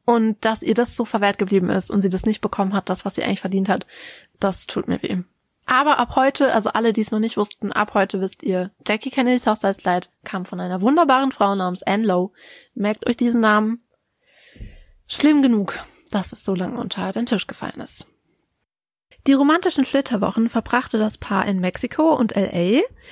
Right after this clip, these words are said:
In den ersten Ehejahren musste das Ehepaar schon einiges verkraften. J F K hatte ja zeitlebens mit vielen körperlichen Problemen zu kämpfen. Also er war ja wirklich ein sehr kranker Mann, was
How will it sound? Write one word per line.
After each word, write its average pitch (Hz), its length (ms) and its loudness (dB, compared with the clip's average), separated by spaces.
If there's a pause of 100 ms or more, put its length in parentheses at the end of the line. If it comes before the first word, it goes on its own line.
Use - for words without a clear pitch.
(280)
In 262 60 4
den 269 140 2
ersten 311 440 -2
Ehejahren 214 560 4
musste 220 280 -2
das 208 140 -2
Ehepaar 208 640 0
schon - 300 -2
einiges 208 380 0
verkraften. 262 580 -2 (960)
J 247 140 2
F 294 160 2
K 277 260 2
hatte 262 240 0
ja 220 120 0
zeitlebens 214 640 0
mit 208 140 0
vielen 269 400 4
körperlichen 202 540 0
Problemen 202 360 2
zu - 120 -6
kämpfen. 196 360 -4
Also 196 160 0
er 202 140 2
war 196 120 2
ja 196 140 2
wirklich 214 260 -6
ein 220 60 0
sehr 208 180 0
kranker 240 520 0
Mann, 196 260 2
was 214 240 -2